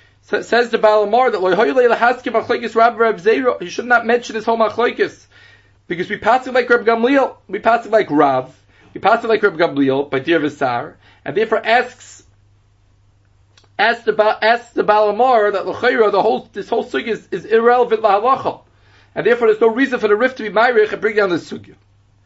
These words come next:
So the Ba-, the Milchamis, the Ramban and Milchamis, when he comes to answer this taino of the Balamar, he comes to, to advocate for the Rif. He starts off right away and he says that the whole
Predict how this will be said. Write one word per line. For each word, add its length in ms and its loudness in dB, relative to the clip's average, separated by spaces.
So 140 -4
the 60 -6
Ba-, 300 2
the 60 4
Milchamis, 720 0
the 80 2
Ramban 320 2
and 100 -4
Milchamis, 340 0
when 80 -2
he 60 -6
comes 200 -2
to 120 -2
answer 340 -2
this 140 -6
taino 580 -2
of 140 -2
the 80 -4
Balamar, 400 4
he 60 -2
comes 300 -2
to, 360 2
to 380 0
advocate 520 0
for 60 -10
the 100 -2
Rif. 480 0
He 80 -8
starts 320 2
off 140 0
right 140 4
away 140 4
and 60 0
he 60 -10
says 220 -2
that 60 -20
the 100 2
whole 260 -2